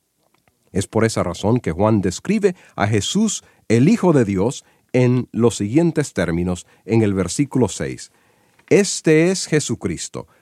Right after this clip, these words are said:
que vino mediante agua y sangre, no mediante agua solamente, sino mediante agua y sangre. Y el Espíritu es el que da testimonio, porque el Espíritu es la verdad". El agua que Juan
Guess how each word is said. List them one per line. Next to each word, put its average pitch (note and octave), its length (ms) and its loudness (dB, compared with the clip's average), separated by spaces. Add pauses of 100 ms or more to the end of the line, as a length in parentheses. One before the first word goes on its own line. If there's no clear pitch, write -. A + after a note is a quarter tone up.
(260)
que A2 140 0
vino G#3 420 4
mediante G2 800 0
agua F3 600 0
y G#2 140 -4
sangre, E2 640 -6 (260)
no B2+ 380 4
mediante G2+ 640 -2
agua C#3+ 320 -2
solamente, D#2+ 680 -4
sino A2 380 2 (200)
mediante F#2+ 800 0
agua C#3 500 2 (100)
y A2+ 100 0
sangre. D2 640 -8 (280)
Y A2 140 4
el G#2 100 4
Espíritu D#3 720 0 (220)
es - 260 0
el G#2 180 -2
que G2+ 180 -2
da D3+ 140 2
testimonio, F2+ 800 -2 (280)
porque G2+ 340 0
el F2+ 100 0
Espíritu A2+ 760 0
es A2+ 240 -2
la G2 160 2
verdad". D#2+ 480 -4 (1300)
El B2+ 160 4
agua D#3+ 300 2
que - 120 -6
Juan B2+ 260 -2